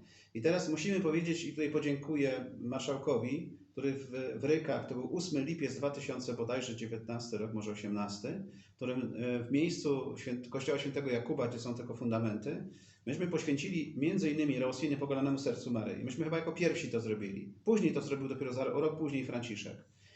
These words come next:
E, ale jakby nie przys-, nie przypisujemy sobie praw do sukcesu z tego wynikających, bo mamy wrażenie, że po tym diktum, czyli po tym poświęceniu Rosji niepokolanemu sercu Maryi,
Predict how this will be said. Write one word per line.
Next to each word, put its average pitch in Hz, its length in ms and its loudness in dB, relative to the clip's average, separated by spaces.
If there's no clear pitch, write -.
E, 131 220 2
ale 202 120 2
jakby 175 160 2
nie 185 100 2
przys-, 175 320 -6
nie 196 80 4
przypisujemy 170 540 0
sobie 147 260 0
praw 151 300 0
do 151 80 4
sukcesu 165 500 2
z - 60 -4
tego 127 160 -2
wynikających, 123 640 0
bo 135 180 -2
mamy 165 240 4
wrażenie, 143 360 2
że 151 120 0
po 170 200 0
tym 135 260 2
diktum, 143 680 -2
czyli 135 160 -2
po 170 120 0
tym 170 140 2
poświęceniu 147 560 2
Rosji 156 400 2
niepokolanemu 139 500 2
sercu 143 320 0
Maryi, 127 640 2